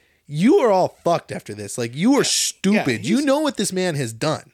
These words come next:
Speaker 2: He's coming to get you.
Speaker 1: Yeah, he's not coming to get you. He's gonna come and fuck your day up and take all
Speaker 2: Right.
Speaker 1: of you down, even if it
Speaker 2: Right.
Speaker 1: kills him.
Speaker 2: Right.
Speaker 1: And that's exactly what he did.
Speaker 2: Yeah, but my thing was like, okay, they killed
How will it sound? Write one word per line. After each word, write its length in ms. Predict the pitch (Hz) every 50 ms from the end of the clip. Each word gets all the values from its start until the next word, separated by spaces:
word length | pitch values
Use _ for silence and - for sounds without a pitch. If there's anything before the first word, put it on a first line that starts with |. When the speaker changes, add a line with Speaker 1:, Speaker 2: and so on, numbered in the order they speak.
| _
Speaker 2:
He's 200 | _ - 370 -
coming 360 | - - - 262 285 220 139 120
to 60 | 117
get 360 | 117 131 180 220 - - -
you. 80 | 160 170
Speaker 1:
Yeah, 160 | 180 143 - -
he's 200 | - 214 247 370
not 180 | 466 508 466 -
coming 180 | 403 359 180
to 60 | 143
get 280 | 127 117 156 185 - -
you. 60 | 127
He's 180 | - 208 240 -
gonna 180 | 415 381 370
come 220 | - - - 202 175
and 160 | 143 117 -
fuck 460 | - _ - - 233 233 - - -
your 120 | 220 220 190
day 300 | 151 170 175 165 156 143
up 360 | 143 139 123 107 101 - - -
and 160 | 139 127 117
take 300 | - - 147 127 - 113 120 139
all 140 | 156 175 185
Speaker 2:
Right. 40 | 185
Speaker 1:
of 60 | 165 156
you 120 | 170 170
down, 520 | 151 143 143 139 127 113 107 107 104 98 - _ _ _ _ _ _ _ -
even 200 | 160 175 170 170
if 120 | 147 -
it 180 | 131 117 - -
Speaker 2:
Right. 100 | - 143
Speaker 1:
kills 260 | 139 165 160 135 107 123
him. 140 | - 123 _ _ _ _ _ _
Speaker 2:
Right. 280 | 139 127 123 104 - _ _ _ -
Speaker 1:
And 180 | 131 131 123 120
that's 180 | 131 131 -
exactly 580 | - 139 120 127 156 156 143 135 - 147 143 131
what 160 | 135 131 -
he 180 | - - 131 123
did. 320 | 123 117 101 98 113 123 -
Speaker 2:
Yeah, 320 | 139 131 117 110 101 104 - _ _ _
but 240 | 156 135 131 131 127
my 200 | 135 151 175 185
thing 220 | - 196 170 147
was 140 | 139 131 127
like, 240 | 120 110 107 _ _ _ _ -
okay, 400 | 143 131 - - 104 104 104 - _ _ _ _ _ _ _ -
they 240 | - 127 135 160 196 _
killed 560 | - - - - 160 151 131 120 113 107 98